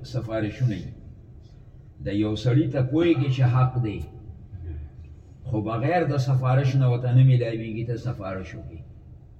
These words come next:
الله به تعالی اجر درکړي. د یو سړي مجرم دی، مجرم،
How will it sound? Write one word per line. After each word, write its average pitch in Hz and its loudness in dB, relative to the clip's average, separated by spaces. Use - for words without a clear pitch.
الله 101 -2
به 101 -4
تعالی 110 -6
اجر 92 -8
درکړي. - -12
د 101 -4
یو 113 0
سړي 131 6
مجرم 139 2
دی، 120 2
مجرم، 117 4